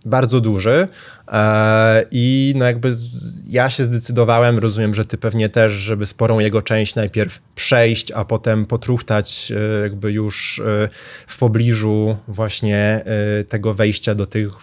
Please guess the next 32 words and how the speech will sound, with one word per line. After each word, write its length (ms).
właściwych 560
stref, 440
e, 200
przy 160
starcie. 540
No 60
i 60
było 280
ciasno. 440
No 100
nie 160
ukrywam, 360
że 120
było 260
ciasno, 480
ale 160
z 40
drugiej 260
strony 320
myślę 240
sobie, 260
że 100
ta 100
rozgrzewka 680
przed 200
startem, 640
e, 180
w 100
maratonie 880
nie 280
jest 380
tak, 460